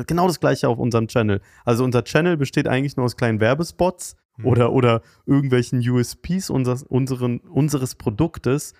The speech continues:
Speaker 1: Das ist unsere organische Strategie. Und erschreckenderweise machen das so, so viele immer noch, dass sie halt denken, Organic ist genau das Gleiche wie Paid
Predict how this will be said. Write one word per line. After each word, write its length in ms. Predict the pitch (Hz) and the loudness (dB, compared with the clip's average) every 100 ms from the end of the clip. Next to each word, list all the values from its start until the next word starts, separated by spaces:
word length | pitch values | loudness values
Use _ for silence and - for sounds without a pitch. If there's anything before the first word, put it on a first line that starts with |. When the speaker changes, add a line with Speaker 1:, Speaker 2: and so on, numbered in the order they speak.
| _ _ | _ _
Speaker 1:
Das 220 | - 101 127 | -8 -4 -4
ist 100 | 117 | -2
unsere 260 | 113 104 | -2 0
organische 460 | 104 98 101 98 - | 0 0 -2 -4 -8
Strategie. 500 | - 101 110 104 92 _ _ _ | -6 -6 -4 -6 -6 _ _ _
Und 140 | 107 | -8
erschreckenderweise 1500 | - 110 - 117 131 156 160 143 127 110 110 113 107 107 120 | -4 -4 -4 -2 0 0 -2 0 0 2 2 0 0 -2 0
machen 300 | 107 98 107 | -2 -6 -4
das 220 | 101 98 | -4 -4
so, 680 | - 101 101 120 123 127 127 _ _ | -10 -12 -4 -2 0 0 -4 _ _
so 420 | _ 107 104 107 | _ -2 0 0
viele 580 | 107 - 107 101 101 - - | -4 -6 -4 0 0 -2 -2
immer 260 | 120 107 | 2 2
noch, 280 | 95 98 - _ _ - | 0 -4 -10 _ _ -6
dass 180 | 104 | -4
sie 100 | 117 | 0
halt 180 | 104 98 | -2 0
denken, 460 | 117 139 - 139 151 _ _ _ | -2 -2 -4 -6 -6 _ _ _
Organic 640 | 107 98 - 98 127 170 | -4 -4 -2 0 0 0
ist 160 | 131 - | -2 -4
genau 240 | 107 101 | -2 0
das 140 | 110 - | -2 -2
Gleiche 320 | 104 101 104 | -2 -4 -8
wie 100 | 92 | -10
Paid 460 | - 123 180 - | -4 -4 -4 -8